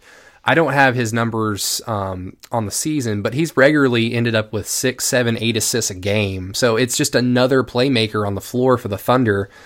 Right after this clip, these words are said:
um, even though Paul George kinda gets the, the tag of being a guy where the,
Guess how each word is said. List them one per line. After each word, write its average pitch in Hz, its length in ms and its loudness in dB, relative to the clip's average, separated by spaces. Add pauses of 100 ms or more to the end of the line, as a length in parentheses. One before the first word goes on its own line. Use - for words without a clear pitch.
(280)
um, 101 420 -2
even 120 280 2
though 110 380 4
Paul 123 280 2
George 117 240 -2
kinda 110 160 -2
gets 104 220 -4
the, 107 140 -6
the - 220 -8
tag 107 520 2
of 101 220 -4
being 101 460 -4 (580)
a 113 120 -4
guy 107 260 4
where 104 200 0
the, 101 100 -4